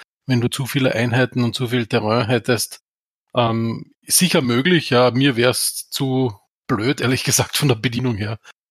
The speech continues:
ähm, dass du da große Dinge damit veranstaltest. Aber grad so für eine, für eine lustige Runde Alpha Strike vier, also Lanze gegen Lanze oder so,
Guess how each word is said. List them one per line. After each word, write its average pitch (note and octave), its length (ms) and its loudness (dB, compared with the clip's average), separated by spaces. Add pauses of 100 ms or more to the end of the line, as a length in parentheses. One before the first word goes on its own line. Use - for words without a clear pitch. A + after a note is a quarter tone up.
(180)
ähm, A2+ 440 2
dass A2+ 200 -2
du A#2+ 120 -4
da A2 160 0
große G#2+ 580 -2 (160)
Dinge A#2 200 0
damit A2 240 -4
veranstaltest. G#2 760 -4 (320)
Aber A#2+ 200 0
grad B2 220 0
so C3 240 2
für C3 180 -2
eine, A#2 440 2
für - 160 -4
eine A2+ 180 0
lustige B2 500 -4
Runde B2+ 500 2
Alpha A#2+ 320 2
Strike A#2+ 440 0
vier, C3 300 -2
also A2 220 -2
Lanze G#2 380 0
gegen A2 180 2
Lanze A2+ 380 2
oder A#2 120 2
so, G#2+ 220 0